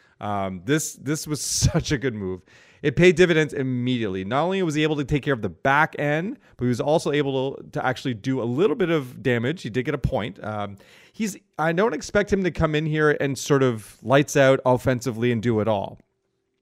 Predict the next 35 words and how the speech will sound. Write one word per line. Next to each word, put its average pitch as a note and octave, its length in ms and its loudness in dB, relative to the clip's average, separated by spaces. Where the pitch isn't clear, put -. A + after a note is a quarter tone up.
Someone D3 240 2
had C#3+ 140 4
made B2+ 160 4
a - 20 4
good B2 180 0
point A#2+ 280 0
in A2 60 -4
saying, A2+ 220 -2
like, G#2+ 220 -4
this B2+ 340 4
makes F#3+ 280 4
the D#3 100 6
most D#3 240 8
sense D#3+ 180 4
because, D3 360 2
and D3+ 360 2
I C3+ 160 4
understand C#3+ 540 0
getting C3 220 0
rid B2+ 100 -4
of A#2+ 60 -4
Tyson B2 340 -4
Barrie, A#2 420 0
ouch, - 460 -2
a - 40 -8
little A#2+ 360 6
bit F#2 180 0
because A2+ 220 -4
he - 20 -4
was A2 120 -6
having A#2 260 0
a A2 40 2
really A2 360 -2
good G#2 200 -6
year. G2+ 360 -8